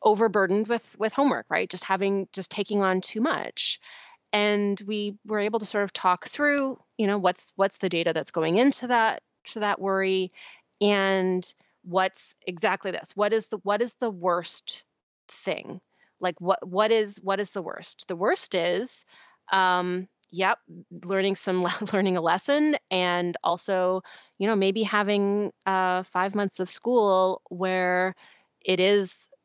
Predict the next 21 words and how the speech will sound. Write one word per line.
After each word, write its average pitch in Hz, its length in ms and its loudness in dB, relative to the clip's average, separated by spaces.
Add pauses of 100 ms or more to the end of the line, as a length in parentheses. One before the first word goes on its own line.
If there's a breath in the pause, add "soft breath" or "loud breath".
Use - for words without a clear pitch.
(220)
you 202 120 0
know, 175 340 -2
it 180 140 0
is 180 180 -2
tough, - 420 0 (160)
and, 185 840 0 (500 soft breath)
um, 180 600 0
and 190 120 2
that's 190 220 -2
gonna 185 460 -2 (500)
force - 640 -2
some 196 220 -2
skill - 320 0
building 160 440 -4 (120)
around 165 800 0 (420)
time 180 340 0
management 165 760 0 (100)
and 156 180 -4
schedule 175 500 -2
and 147 80 -4
prioritization. 185 1080 0